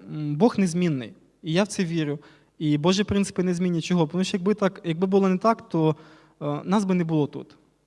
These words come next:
До цього часу ми б не пережили. В свій час наша країна, слава Богу, е, Радянський Союз, він пережив ці великі гоніння. І зараз ми повинні триматися цього, це саме Біблії. Ми не можемо відступати від неї ні на крок. Ми не можемо казати, що гомосексуалізм це,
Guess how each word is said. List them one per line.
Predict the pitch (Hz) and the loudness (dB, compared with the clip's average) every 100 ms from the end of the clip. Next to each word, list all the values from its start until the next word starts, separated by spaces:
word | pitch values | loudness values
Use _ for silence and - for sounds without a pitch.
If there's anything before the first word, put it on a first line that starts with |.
| _ - | _ -10
До | 165 160 | -6 0
цього | 202 190 | 0 2
часу | 202 190 175 | 2 2 0
ми | 180 | 0
б | 180 | 0
не | 180 190 | -2 -2
пережили. | 180 165 156 151 | -2 -2 -2 -4
В | 143 | -2
свій | 160 | -2
час | 202 202 - - - - 175 | 0 0 -2 -12 -20 -8 -4
наша | 170 175 | -2 -2
країна, | 175 170 185 160 | 0 2 2 2
слава | - 156 151 | 0 0 2
Богу, | 165 160 143 - | 2 2 0 -4
е, | 113 - - 87 90 90 147 | -14 -18 -20 -20 -18 -10 0
Радянський | 175 196 - 180 | 2 2 0 -4
Союз, | 175 165 160 - | -2 0 -2 -2
він | 151 156 | -4 -4
пережив | 147 165 160 180 170 | -2 -2 0 0 -2
ці | 156 | -4
великі | 151 180 190 | -4 -4 -4
гоніння. | 165 160 147 135 - - _ | -4 -2 -4 -6 -12 -20 _
І | 160 | 2
зараз | 220 240 | 4 4
ми | 214 | 0
повинні | 214 208 202 | 0 2 2
триматися | 196 196 190 160 - 147 | 0 0 0 0 -6 -8
цього, | - 175 | -6 -6
це | 160 180 160 | -4 -6 -6
саме | - 165 151 | -4 -4 -2
Біблії. | 151 143 143 | -2 -2 -4
Ми | 175 | -2
не | 202 | 0
можемо | 220 202 | 0 -2
відступати | 190 185 165 143 147 | -4 -2 0 0 0
від | 143 | -4
неї | 147 139 | -4 -4
ні | 156 | -2
на | 180 180 | -2 -4
крок. | 147 135 | -6 -8
Ми | 156 | -6
не | 190 | -2
можемо | 226 214 208 | 0 0 0
казати, | 202 196 190 | 0 0 0
що | 175 170 | -2 0
гомосексуалізм | 185 185 175 180 196 185 170 | 0 -2 -2 0 2 0 -2
це, | 160 | -4